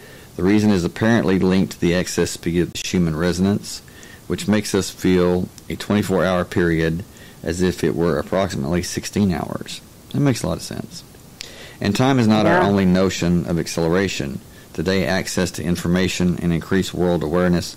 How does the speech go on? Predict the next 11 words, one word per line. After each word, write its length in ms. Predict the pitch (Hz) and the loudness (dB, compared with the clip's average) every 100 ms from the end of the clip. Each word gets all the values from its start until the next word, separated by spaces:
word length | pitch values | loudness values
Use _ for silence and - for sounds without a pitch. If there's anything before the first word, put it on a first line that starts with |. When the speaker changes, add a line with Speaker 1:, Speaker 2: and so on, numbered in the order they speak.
| - | -4
Speaker 1:
also 600 | 101 107 - 85 82 76 | 0 0 0 0 0 0
influence 760 | 82 82 - 87 82 - - - - - - - | -2 -4 -2 0 0 -2 -10 -14 -20 -20 -20 -10
our 420 | 85 80 78 73 - - - - | -4 0 0 -2 -8 -18 -20 -14
sense 720 | - - 139 110 - - - | -12 0 0 0 -4 -12 -8
of 180 | 80 - | -8 -6
time. 460 | - - - - - - - - - - - - - - - | -8 -8 -8 -12 -18 -20 -20 -20 -20 -20 -20 -20 -20 -20 -18
So, 480 | - 90 90 85 78 - - - - - - - - - - - - - | -4 0 2 0 -2 -6 -14 -20 -20 -20 -20 -20 -20 -20 -20 -20 -20 -16
that's, 920 | 90 85 107 - - - - - - - - - - | -6 -2 -2 -4 -8 -10 -10 -12 -14 -18 -20 -20 -14
that's 260 | - 92 117 | -6 -6 -6
something 440 | - 80 - 71 | -6 -6 -6 -10
to, 340 | - 71 - | -8 -10 -10